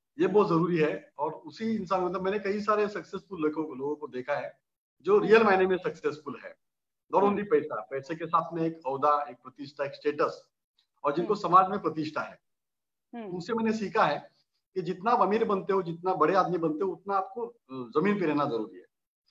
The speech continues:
Speaker 2: जी।
Speaker 1: तो ये मैंने सीखा, तो इसीलिए ये success को मेंटेन वही आदमी रख सकता है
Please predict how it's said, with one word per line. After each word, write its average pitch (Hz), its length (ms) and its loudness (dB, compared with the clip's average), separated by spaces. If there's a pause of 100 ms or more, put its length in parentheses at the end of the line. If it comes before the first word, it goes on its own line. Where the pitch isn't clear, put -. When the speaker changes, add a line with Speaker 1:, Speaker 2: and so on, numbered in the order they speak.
(100)
Speaker 2:
जी। 226 180 -8
Speaker 1:
तो 214 140 -2
ये 208 60 -8
मैंने 190 160 -14
सीखा, 226 320 -2
तो 233 100 -2
इसीलिए 220 360 -4
ये 226 140 -4
success 208 380 -6
को 180 120 -4
मेंटेन 185 460 0 (100)
वही 208 160 4
आदमी 180 240 2
रख 160 120 2
सकता 160 340 -8
है 262 100 -10